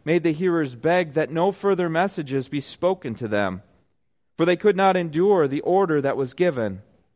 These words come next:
'If even a beast touches the mountain, it shall be stoned.' Indeed, so terrifying was the sight that Moses said,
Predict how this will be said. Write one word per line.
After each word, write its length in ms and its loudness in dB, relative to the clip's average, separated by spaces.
'If 160 -2
even 280 -2
a 60 0
beast 360 -2
touches 320 -4
the 100 -6
mountain, 440 0
it 80 -8
shall 240 0
be 100 -6
stoned.' 640 -2
Indeed, 340 -2
so 220 -2
terrifying 720 0
was 140 -4
the 100 -6
sight 380 0
that 120 -4
Moses 420 -4
said, 560 -2